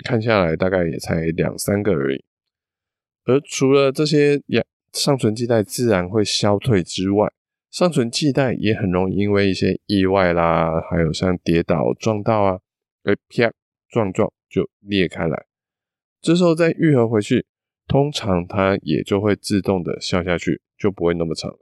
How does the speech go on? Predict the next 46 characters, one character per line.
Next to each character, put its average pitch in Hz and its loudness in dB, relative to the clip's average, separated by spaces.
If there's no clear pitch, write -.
我 120 2
有 127 4
些 120 0
病 120 0
人 87 0
真 110 -2
的 104 2
就 104 4
是 104 -2
本 87 -2
来 87 -4
很 92 -6
烦 95 -2
恼 95 2
它 98 -2
过 113 2
长 90 -2
怎 90 0
么 82 -4
办， 95 0
结 92 -2
果， 95 2
诶， 95 -6
真 107 -4
的 107 0
不 110 0
小 92 -2
心 95 -10
跌 95 0
倒 92 0
之 95 0
后， 117 0
诶， - -18
就 98 -4
自 92 -4
己 78 0
断 85 -2
开 85 -6
来， 78 0
然 - -4
后 78 -2
后 92 2
来 78 -2
就 80 -4
没 65 -6
事。 - -8